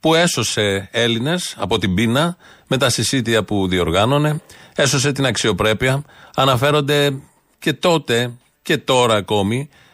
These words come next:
διεθνείς οργανισμοί, προσωπικότητες στην παρουσία, ύπαρξη του εαμ, ένα από τα μεγαλύτερα αντιστασιακά κινήματα στην τότε κατεχόμενη Ευρώπη. Καμαρώνουμε όλοι. Αν κάτι έχεις να καμαρώνεις σε αυτόν τον τόπο, είναι γι' αυτό.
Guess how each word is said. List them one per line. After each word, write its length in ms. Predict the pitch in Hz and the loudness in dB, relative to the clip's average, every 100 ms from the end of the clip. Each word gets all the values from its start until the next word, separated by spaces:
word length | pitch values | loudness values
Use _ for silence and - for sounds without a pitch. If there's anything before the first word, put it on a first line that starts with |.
| _ | _
διεθνείς 600 | 131 151 131 151 160 147 | 0 0 0 0 0 0
οργανισμοί, 540 | 131 123 120 101 120 | 0 0 0 0 -2
προσωπικότητες 1200 | 135 151 156 131 139 131 131 123 110 135 135 - - | 0 0 0 -2 -4 0 0 0 -4 -4 -4 -8 -14
στην 200 | - 123 | -8 -2
παρουσία, 600 | 117 110 - 123 120 110 | 0 0 0 0 0 0
ύπαρξη 720 | 110 131 - 104 80 - 90 87 - - - | 0 -2 0 -4 -4 -6 -6 -8 -16 -20 -18
του 120 | - 135 | -2 2
εαμ, 300 | 113 123 143 | 4 2 0
ένα 140 | 135 139 | -2 0
από 80 | |
τα 80 | 135 | 0
μεγαλύτερα 840 | 135 123 131 127 131 117 110 92 90 _ _ _ _ _ _ - | 0 0 0 0 0 2 0 -2 -8 _ _ _ _ _ _ -6
αντιστασιακά 680 | 107 104 - 107 110 98 139 | -2 -2 -2 0 0 0 -2
κινήματα 440 | - 117 131 120 | 0 0 0 -2
στην 280 | 113 139 120 | -4 -2 -2
τότε 400 | 147 139 - 107 | 0 0 0 -2
κατεχόμενη 640 | 98 104 92 117 117 110 | -2 -4 -2 0 0 0
Ευρώπη. 600 | 95 80 107 104 - 131 - - - - _ _ | 0 0 0 0 0 -4 -8 -20 -20 -20 _ _
Καμαρώνουμε 680 | - 160 147 156 185 196 185 | -2 0 2 2 2 2 2
όλοι. 400 | 190 185 92 82 - _ _ | 2 2 -2 -8 -14 _ _
Αν 160 | 147 151 | -6 0
κάτι 280 | 175 170 | 0 0
έχεις 140 | 165 156 | -2 -2
να 100 | 160 | -4
καμαρώνεις 420 | 151 143 143 160 | 0 2 2 0
σε 80 | 147 | -2
αυτόν 180 | 135 147 | -2 -2
τον 140 | 131 | 0
τόπο, 200 | 151 170 | 0 2
είναι 100 | 185 | 0
γι' 100 | 180 | 2
αυτό. 440 | 165 - 135 82 | 0 0 0 0